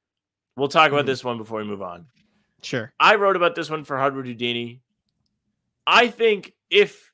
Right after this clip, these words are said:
Speaker 1: in any world the Celtics were to trade Jaylen Brown, this would be the best return they would get for him. But
Speaker 2: Mm-hmm.
Speaker 1: to me, the trade is not intriguing unless you're only doing a swap.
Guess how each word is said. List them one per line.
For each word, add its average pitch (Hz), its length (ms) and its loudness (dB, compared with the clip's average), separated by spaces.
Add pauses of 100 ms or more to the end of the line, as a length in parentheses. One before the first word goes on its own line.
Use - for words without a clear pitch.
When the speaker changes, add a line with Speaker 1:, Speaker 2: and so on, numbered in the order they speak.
(140)
Speaker 1:
in 175 120 -8
any 190 280 0
world 185 300 2
the 139 60 -6
Celtics 151 320 -6
were 147 100 -10
to 127 80 -6
trade 143 460 -4
Jaylen 139 300 -2
Brown, 135 320 0
this 127 180 -6
would 127 100 -12
be 131 100 -8
the 113 100 -10
best 127 340 -4
return 139 420 -8
they 127 100 -8
would 107 160 -10
get 139 220 -6
for 160 120 -10
him. 185 260 -8 (580)
But 147 140 -2
Speaker 2:
Mm-hmm. - 100 -6
Speaker 1:
to 175 60 -8
me, 196 220 -4
the 190 100 -4
trade 180 280 -6
is 139 140 -10
not 160 260 0
intriguing 147 580 -8
unless 135 440 -4
you're 143 200 -6
only 143 280 -6
doing 123 240 -8
a 104 60 -10
swap. 127 480 -8